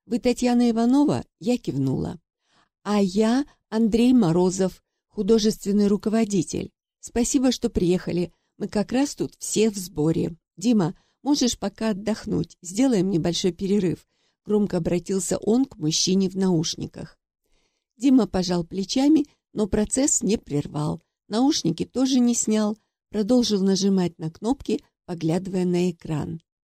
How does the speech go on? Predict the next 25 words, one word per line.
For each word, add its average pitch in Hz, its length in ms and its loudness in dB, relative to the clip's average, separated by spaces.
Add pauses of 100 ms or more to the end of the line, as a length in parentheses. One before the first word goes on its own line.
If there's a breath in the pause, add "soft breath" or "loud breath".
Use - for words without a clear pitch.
(420)
"Помнится, 262 480 2
вы 233 100 2
говорили 220 420 2
о 220 100 0
том, 269 240 0
что 233 200 -4
дело 202 260 0
касается 190 540 -2
всех - 400 -2
участников 160 720 -6
группы", 170 340 -2
напомнила 160 560 -4
я. 175 300 -6 (440)
"В - 20 -20
таком 233 280 -2
случае, 269 460 2
думаю, 196 600 2
имеет 196 380 0
смысл 254 460 0 (320)
познакомиться 196 760 -4
со 226 220 -2
всеми". - 600 -4 (680)
"А, 196 460 0
да, 190 400 0
конечно". 208 720 0